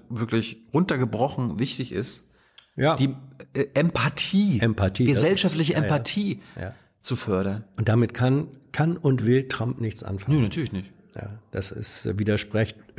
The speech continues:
Speaker 2: widerspricht völlig, äh, seinem Weltbild, seinem Menschenbild, se-, seiner, seiner persönlichen Lebensführung. Das ist, äh, äh,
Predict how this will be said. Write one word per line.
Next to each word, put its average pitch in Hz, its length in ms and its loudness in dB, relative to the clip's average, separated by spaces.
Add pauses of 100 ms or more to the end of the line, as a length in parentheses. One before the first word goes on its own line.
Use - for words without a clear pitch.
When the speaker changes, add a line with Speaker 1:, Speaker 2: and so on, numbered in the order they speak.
Speaker 2:
widerspricht 110 480 0
völlig, 160 420 0 (600)
äh, 98 400 6
seinem 95 300 2
Weltbild, 147 440 2
seinem 101 220 -2
Menschenbild, 127 520 2
se-, 65 280 0
seiner, 92 360 4
seiner 92 300 -2
persönlichen 98 840 4
Lebensführung. 110 1600 0 (600)
Das 104 180 -4
ist, - 500 -2
äh, 101 400 2
äh, 101 560 -4